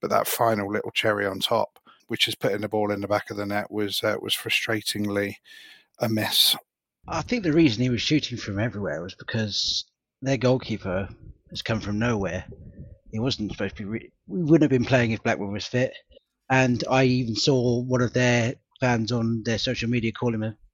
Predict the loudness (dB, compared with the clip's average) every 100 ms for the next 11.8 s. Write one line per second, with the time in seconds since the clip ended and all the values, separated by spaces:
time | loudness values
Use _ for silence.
0 | _ -4 -2 0 0 -2 -2 -6 -8 -14
1 | -14 -16 -18 _ _ _ _ _ -20 -20
2 | -18 0 2 4 4 4 4 4 4 4
3 | 2 4 6 6 4 0 -4 -10 -18 _
4 | _ _ -20 _ _ 6 6 6 2 -2
5 | 4 4 4 -2 _ -20 -20 _ -12 -2
6 | 0 0 -2 -6 2 6 6 6 4 2
7 | 4 4 4 2 4 4 4 -6 -8 -14
8 | -16 -14 -6 -4 -4 -10 -16 -12 -6 -6
9 | -6 -10 _ _ _ -20 _ 6 8 8
10 | 6 4 2 2 2 0 0 0 2 0
11 | -2 -12 -20 -2 4 6 8 6